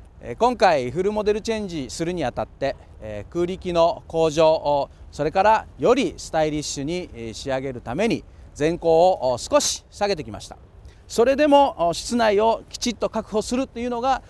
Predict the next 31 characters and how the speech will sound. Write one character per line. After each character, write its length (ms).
お 60
そ 100
ら 100
く 120
今 200
回 200
の、 340
お、 60
ラ 120
ク 80
テ 80
ィ 40
ス 120
の 160
開 200
発 240
の 120
テ 200
ー 40
マ 80
だ 80
っ 40
た 120
と 100
思 140
い 40
ま 120
す。 180
さ 220
ら 100
に、 160